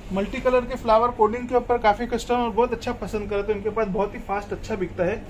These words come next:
ये इसका top आएगा, पेप्लम स्टाइल का कली, शॉर्ट कली भी कोई बोलते हैं, कोई पेप्लम स्टाइल बोलते हैं।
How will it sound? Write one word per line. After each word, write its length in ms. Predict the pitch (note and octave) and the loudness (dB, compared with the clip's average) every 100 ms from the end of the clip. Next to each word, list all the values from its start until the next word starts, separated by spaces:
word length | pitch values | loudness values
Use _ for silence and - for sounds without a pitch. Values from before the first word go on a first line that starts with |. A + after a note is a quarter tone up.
| - - - - - | -14 -12 -12 -6 0
ये 80 | |
इसका 180 | A#3+ C4+ B3 - - | 2 4 2 0 0
top 260 | G#3 G#3+ G#3+ | 6 6 8
आएगा, 280 | E3+ D#3 D3 - - - - - | 6 6 0 -8 -14 -14 -12 -2
पेप्लम 300 | G3 A3+ A#3 | -2 2 2
स्टाइल 240 | A3+ G#3+ | 2 0
का 120 | G#3+ A3 | 2 0
कली, 300 | G#3 G3+ A3 | 2 0 0
शॉर्ट 300 | - G#3 G#3 | 2 2 4
कली 200 | A3 A3+ | 2 2
भी 100 | A3+ | -4
कोई 180 | A3+ A3+ | 2 4
बोलते 300 | A3 G#3+ A3 | 4 2 2
हैं, 160 | G#3+ | 0
कोई 140 | G#3 G#3 | 0 -2
पेप्लम 360 | F#3+ E3 G#3 | -2 -2 -2
स्टाइल 260 | G#3+ - G3+ | -2 2 2
बोलते 300 | F#3+ F#3 F#3 | 2 0 0
हैं। 140 | F3 | 0